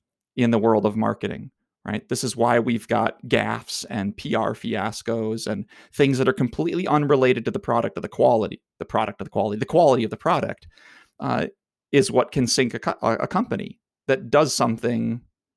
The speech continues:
that has nothing to do with the product. And it's just all about the perception or being completely tone deaf or the lack of empathy. And so that's where I s-, I see that bridge,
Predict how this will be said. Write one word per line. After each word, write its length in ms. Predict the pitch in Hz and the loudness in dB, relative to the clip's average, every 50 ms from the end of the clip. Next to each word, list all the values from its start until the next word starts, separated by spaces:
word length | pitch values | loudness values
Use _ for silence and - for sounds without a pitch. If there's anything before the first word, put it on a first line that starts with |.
| _ - | _ -6
that 60 | 131 | -4
has 140 | 120 110 117 | -4 0 0
nothing 280 | 143 135 - 139 131 | 0 0 0 0 0
to 80 | 131 131 | 2 2
do 100 | 151 151 | 2 0
with 100 | 160 - | 0 0
the 60 | 202 | -2
product. 480 | - 165 123 110 107 - - - _ _ _ _ _ _ _ _ _ _ _ _ _ | -2 0 -2 -2 -2 -6 -12 -14 _ _ _ _ _ _ _ _ _ _ _ _ _
And 440 | 120 117 113 113 113 113 113 113 107 - | -2 0 0 0 0 0 0 -2 -4 -2
it's 420 | - 120 107 - - - - - _ _ _ | -4 -4 -4 -2 -6 -8 -8 -10 _ _ _
just 220 | 120 117 117 - - | -4 -4 -4 -4 -4
all 260 | - 98 98 107 101 | -4 -4 -2 -2 -2
about 300 | 98 107 107 107 - - | -2 -2 -4 -4 -4 -6
the 80 | 113 - | -8 -8
perception 760 | - 104 - - - 113 98 - - - - - - - - _ _ _ _ _ _ _ | -8 -10 -10 -4 -6 -6 -6 -6 -12 -16 -14 -12 -14 -14 -14 _ _ _ _ _ _ _
or 360 | 120 117 120 120 117 - _ _ _ _ _ | 4 6 6 6 4 0 _ _ _ _ _
being 180 | - 131 127 120 | 2 2 2 2
completely 500 | - 131 110 - - - 127 - 123 113 | 2 -2 -2 -2 -6 -10 -10 -8 -10 -8
tone 380 | - - 127 123 127 120 113 | -6 -2 0 0 2 2 0
deaf 300 | 104 110 - - - - | 0 -2 -6 -8 -10 -8
or 80 | - 101 | -8 -6
the 100 | 117 113 | -4 -4
lack 380 | 107 110 120 110 107 - - 110 | -4 -4 -6 -6 -8 -6 -6 -6
of 120 | 104 - - | -6 -6 -8
empathy. 600 | - 95 98 - 92 95 - - - 95 - _ _ _ _ _ _ _ _ _ _ | -10 -10 -10 -10 -12 -14 -12 -14 -14 -14 -16 _ _ _ _ _ _ _ _ _ _
And 160 | - 113 107 | -8 -8 -6
so 460 | - - 127 117 113 113 113 104 - _ _ _ _ _ _ _ _ | -2 0 2 2 2 0 -2 -4 -8 _ _ _ _ _ _ _ _
that's 260 | - 135 156 - - - | 0 0 0 0 -2 -2
where 140 | 175 156 | 0 2
I 80 | 135 131 | 4 2
s-, 240 | 131 131 - - - _ _ _ | 2 0 -8 -18 -20 _ _ _
I 80 | 117 131 | -2 -2
see 180 | 127 - - 147 | -2 -4 -6 -2
that 200 | - 107 - - | -2 -2 -2 -4
bridge, 480 | 120 120 131 - - - - - - | -6 -6 -6 -6 -6 -10 -16 -20 -20